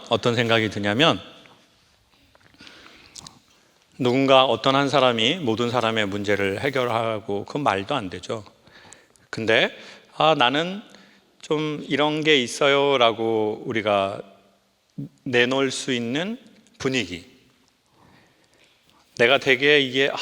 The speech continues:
나 에브리띵이야. 이것 때문에 죽을 것 같아. 이것 때문에 너무 힘들어"라고 하는 것이 내가 뭔가 툭 하고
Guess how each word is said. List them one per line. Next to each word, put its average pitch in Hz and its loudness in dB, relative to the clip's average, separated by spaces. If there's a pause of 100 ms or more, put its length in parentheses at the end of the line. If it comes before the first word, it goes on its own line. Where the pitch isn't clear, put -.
(220)
나 127 2
에브리띵이야. 117 -2
이것 110 -2
때문에 117 -2
죽을 113 -6
것 - -18
같아. 98 -4 (560)
이것 120 0
때문에 117 -2
너무 117 0
힘들어"라고 123 0
하는 117 -6
것이 110 -4 (680)
내가 151 0
뭔가 147 -2
툭 - -8
하고 151 -2